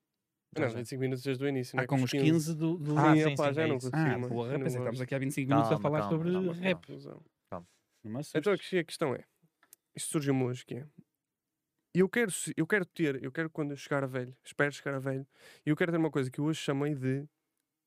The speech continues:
Speaker 2: a disfarçada inocência dos velhos.
Speaker 3: Hum.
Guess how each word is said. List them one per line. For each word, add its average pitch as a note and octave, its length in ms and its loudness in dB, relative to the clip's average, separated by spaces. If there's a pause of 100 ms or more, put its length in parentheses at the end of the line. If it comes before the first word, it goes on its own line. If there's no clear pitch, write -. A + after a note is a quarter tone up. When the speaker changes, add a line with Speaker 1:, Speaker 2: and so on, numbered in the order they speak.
(320)
Speaker 2:
a D3+ 80 0
disfarçada D#3+ 880 -2 (140)
inocência D3+ 800 -4 (120)
dos C#3 200 -8
velhos. B2+ 400 -14 (1080)
Speaker 3:
Hum. A#2+ 800 -4